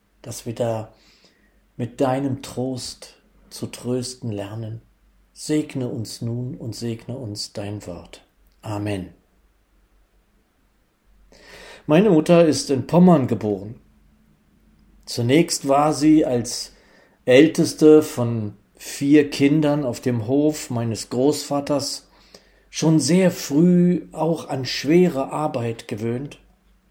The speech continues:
Und sie sagte selber, dass sie, diese kleine Person,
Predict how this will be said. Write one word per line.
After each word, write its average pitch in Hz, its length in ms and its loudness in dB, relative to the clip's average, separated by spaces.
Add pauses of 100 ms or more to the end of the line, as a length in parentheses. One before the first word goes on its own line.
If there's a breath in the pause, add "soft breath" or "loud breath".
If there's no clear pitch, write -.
(1700)
Und 90 100 -20
sie 110 100 -8
sagte 120 460 -6
selber, 139 680 0 (760 soft breath)
dass - 240 -8
sie, 156 300 2
diese 127 280 -4
kleine 165 480 0
Person, 143 840 -4